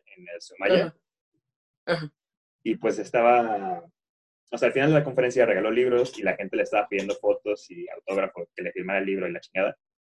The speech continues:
Speaker 2: Tú le pediste chamba. <laughs>
Speaker 1: Ajá, o sea,
Speaker 2: A
Speaker 1: todos le
Speaker 2: huevo.
Speaker 1: estaban diciendo, todos le estaban diciendo, "Güey, ¿me, me puedes a mí firmar mi libro o me puedes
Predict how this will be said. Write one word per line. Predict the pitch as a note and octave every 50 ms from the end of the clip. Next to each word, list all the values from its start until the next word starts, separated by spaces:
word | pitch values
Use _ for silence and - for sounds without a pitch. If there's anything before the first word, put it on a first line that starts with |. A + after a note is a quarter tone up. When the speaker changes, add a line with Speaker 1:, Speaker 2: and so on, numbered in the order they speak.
| _ _ _
Speaker 2:
Tú | - G3+
le | G3 -
pediste | - F3 F3 G3 G3
chamba. | G3 - A#3+ B3 A3+ G3+ G3
<laughs> | - - - D4 D#4+ C#4+ C4 - E4+ D#4+ - - - D4+ C4 - _ _ _ - - -
Speaker 1:
Ajá, | - C3 B2+ D3+ E3 F3+ E3+ - C3+
o | C3
sea, | - -
Speaker 2:
A | - C4+
Speaker 1:
todos | C#4 B2+ F3
le | E3 -
Speaker 2:
huevo. | - -
Speaker 1:
estaban | C3 C3 C#3 D3 D3 C#3+
diciendo, | B2+ B2 - C#3 C3+ B2+ B2+ A#2+ A2 - - _ _ _ -
todos | C#3+ D#3
le | D#3 C#3
estaban | - - B2+ B2+
diciendo, | B2 B2 A#2+ A#2 A#2 A#2 - - _ _ _ _
"Güey, | B2+ D3 D3+ D3
¿me, | C3+ B2+ A#2+ A#2+ - -
me | B2 A#2+ B2 A#2+ A#2
puedes | - - C3+ C#3 D3+ D#3 D#3+ E3+ F#3 G3+ - - - _ _ _ _
a | G#2+ G#2+ G2+
mí | G#2 A#2 B2+ C3 C#3
firmar | C3+ - C3+ C3 A#2+ A#2+ A#2+ A#2+ A#2+ A#2+
mi | B2 A#2+
libro | A2+ G#2+ A2+ A2+ A#2+ C3 D3+ F3 - -
o | G#2+ -
me | G2+ G2+ G2
puedes | _ - B2 C3 C#3+ D3+ D#3 D3+ D3+ - - _